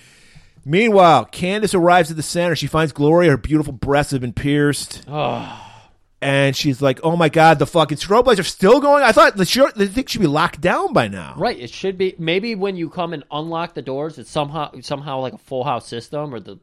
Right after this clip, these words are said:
Speaker 2: light switch is right there by the door. I don't know.
Speaker 1: So she does the proper thing. She calls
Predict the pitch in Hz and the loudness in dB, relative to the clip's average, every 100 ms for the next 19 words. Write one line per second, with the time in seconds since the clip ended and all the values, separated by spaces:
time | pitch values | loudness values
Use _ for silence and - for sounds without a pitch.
0 | - 123 135 - 135 123 110 117 117 113 | -16 -10 -10 -10 -14 -14 -12 -10 -10 -8
1 | 107 151 202 107 95 95 120 302 359 - | -6 -6 -6 -8 -8 -10 -10 -10 -14 -16
2 | - 330 - 185 - 151 185 196 220 175 | -14 -12 -4 -4 -2 -2 -2 -4 -2 0
3 | 170 - - 151 143 143 120 95 - - | 0 -2 -8 -4 -4 -6 -8 -12 -14 -4
4 | 131 151 160 | 0 0 -2